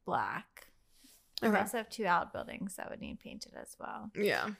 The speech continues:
Speaker 1: And the trim would also be black.
Speaker 2: Okay.
Speaker 1: And then either, like, a charcoal for the sides or, like, a dark green.
Speaker 2: Okay. Nice.
Speaker 1: Anything to get rid of what it is now.
Speaker 2: You don't like it? It's charming.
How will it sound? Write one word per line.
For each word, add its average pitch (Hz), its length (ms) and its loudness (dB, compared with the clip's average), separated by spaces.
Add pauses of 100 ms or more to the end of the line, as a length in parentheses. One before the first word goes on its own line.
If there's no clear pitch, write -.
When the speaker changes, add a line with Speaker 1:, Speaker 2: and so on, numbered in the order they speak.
(120)
Speaker 1:
And 196 200 -2
the 185 60 -2
trim - 640 -4
would - 120 -6
also - 280 -6
be - 200 -12
black. - 640 -6
Speaker 2:
Okay. 208 320 2
Speaker 1:
And 202 140 -4
then 190 500 -4 (200)
either, 202 380 -4
like, 190 260 -2
a 196 80 -4
charcoal 262 960 -2
for 247 180 -8
the 240 140 -6
sides 254 580 0
or, 208 140 -4
like, 190 240 -4
a 175 500 -6 (440)
dark - 420 2
green. - 400 -8 (560)
Speaker 2:
Okay. 240 240 6 (680)
Nice. - 400 2 (160)
Speaker 1:
Anything 247 640 -4
to 190 200 -8
get 185 200 -4
rid 170 200 -6
of - 200 -6 (180)
what - 180 -4
it - 240 -8
is - 160 -10
now. - 340 -10
Speaker 2:
You 277 120 4
don't 370 180 8
like 254 240 0
it? 381 160 0
It's 294 160 -2
charming. 208 640 0